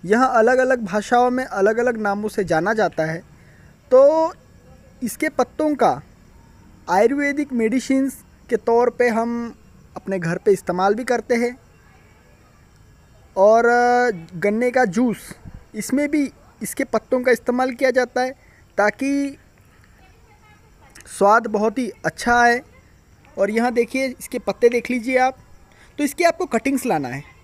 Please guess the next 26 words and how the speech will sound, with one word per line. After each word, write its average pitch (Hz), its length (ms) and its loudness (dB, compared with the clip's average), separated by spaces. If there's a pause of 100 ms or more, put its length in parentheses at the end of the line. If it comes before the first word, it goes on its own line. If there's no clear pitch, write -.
(320)
और 262 80 0
इसके, 294 220 -4 (240)
इसका 302 200 -2
पौधा 285 300 2
ज़्यादा 285 200 4
ऊंचा 254 320 2
नहीं 269 140 0
होता, 269 240 -2
एकदम 262 360 0
छोटे-छोटे 247 840 2 (1000)
पौधे 208 280 4
रहते 247 320 2
हैं। 262 240 -2 (1500)
और 180 100 -2
आप 196 100 2
देख 196 300 2
ही 277 60 -2
पा 262 180 4
रहे 262 120 6
हैं 254 40 -10
कि 262 80 -10
कितना 262 280 -4
छोटा 233 340 0
है 240 100 6
यह 247 140 2
पौधा, 233 420 0